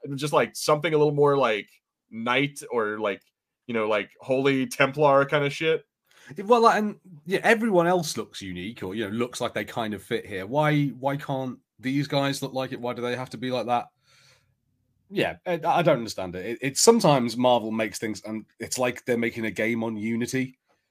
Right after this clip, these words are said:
Speaker 2: And it's like, "Ah, these are the assets we could buy."
Speaker 1: Hmm.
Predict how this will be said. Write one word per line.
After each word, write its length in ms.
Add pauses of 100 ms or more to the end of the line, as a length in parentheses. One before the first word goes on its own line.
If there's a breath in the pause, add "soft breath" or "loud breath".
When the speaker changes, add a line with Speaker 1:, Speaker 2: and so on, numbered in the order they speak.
(140)
Speaker 2:
And 80
it's 100
like, 140
"Ah, 180
these 180
are 40
the 100
assets 380
we 80
could 140
buy." 320 (1300)
Speaker 1:
Hmm. 280